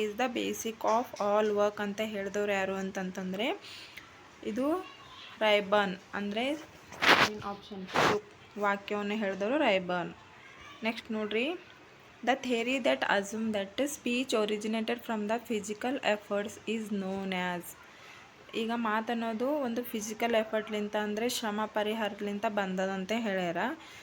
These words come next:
So, ಇದು ಬಂದ್ಬಿಟ್ಟು ಯೋ ಹ್ಯೋ ಥಿಯರಿ, ಅಂದ್ರೆ ಇಲ್ಲಿ ಕನ್ನಡದಲ್ಲಿ ಅದು ಶ್ರಮ ಪರಿಹಾರ ಅಂತ ಕರೀತಾರೆ. ಇದು ಎದರ್ಲಿಂತ, ಯಾವ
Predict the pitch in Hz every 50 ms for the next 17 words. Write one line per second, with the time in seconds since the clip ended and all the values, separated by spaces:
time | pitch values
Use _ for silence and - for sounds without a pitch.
0 | - - - - - 247 247 233 233 220 226 240 240 240 233 226 233 226 226 226
1 | - 254 269 277 240 208 214 214 220 226 240 247 254 254 226 226 226 233 240 247
2 | 247 254 269 262 - - 208 208 202 202 208 - - 202 214 214 214 226 233 233
3 | 233 233 - 214 202 202 202 202 208 208 208 208 208 208 202 208 220 226 226 208
4 | 208 220 220 - - 202 196 202 202 202 - 202 202 202 208 196 202 196 190 190
5 | 185 190 190 - 190 185 180 185 - 208 220 226 226 214 226 220 208 190 196 202
6 | 208 208 214 214 214 214 208 196 180 185 196